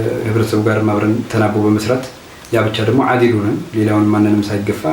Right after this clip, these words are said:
አዲል ሆነን ለማስተናገድ ከፍተኛ ርቀት ሄደናል። በዚህ ርቀቶች መካከል እንደነገርኳችሁ ተግዳሮቶች ነበሩ፣ በከፍተኛ ተግዳሮቶች ነበሩ። ኢቨን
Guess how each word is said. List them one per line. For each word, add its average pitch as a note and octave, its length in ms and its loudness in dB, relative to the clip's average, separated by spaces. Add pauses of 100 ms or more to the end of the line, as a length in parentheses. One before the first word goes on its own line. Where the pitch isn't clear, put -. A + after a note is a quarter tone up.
(120)
አዲል A2 280 0
ሆነን A2 220 0 (1000)
ለማስተናገድ A2 680 0 (360)
ከፍተኛ A2+ 380 0
ርቀት B2+ 220 0
ሄደናል። G2+ 300 0 (640)
በዚህ A#2+ 360 2
ርቀቶች A2+ 380 0
መካከል A#2 340 -2 (240)
እንደነገርኳችሁ A2 840 0 (100)
ተግዳሮቶች A2 540 0
ነበሩ፣ A2 240 2
በከፍተኛ A2 440 0
ተግዳሮቶች G#2 420 -2
ነበሩ። G2 240 0 (2250)
ኢቨን A#2+ 280 2